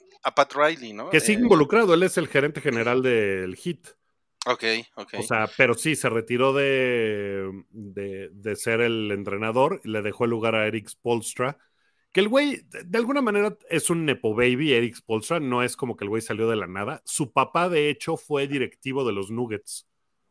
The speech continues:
Speaker 1: Mm.
Speaker 2: en, en algún punto de la vida. Entonces, no es como que es un güey que salió de la nada. O sea, sí tenía alguna conexión, pero el güey empezó desde muy abajo. Empezó como el güey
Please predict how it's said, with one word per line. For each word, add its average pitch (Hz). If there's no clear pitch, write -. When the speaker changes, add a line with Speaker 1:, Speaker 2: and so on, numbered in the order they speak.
Speaker 1:
Mm. 123
Speaker 2:
en, 135
en 131
algún 123
punto 131
de 131
la 107
vida. 117
Entonces, 190
no 220
es 208
como 214
que 185
es 175
un 185
güey 160
que 160
salió 131
de 139
la 98
nada. 110
O 120
sea, 123
sí -
tenía 131
alguna 110
conexión, 107
pero 151
el 160
güey 247
empezó 196
desde 127
muy 151
abajo. 135
Empezó 110
como -
el 120
güey 151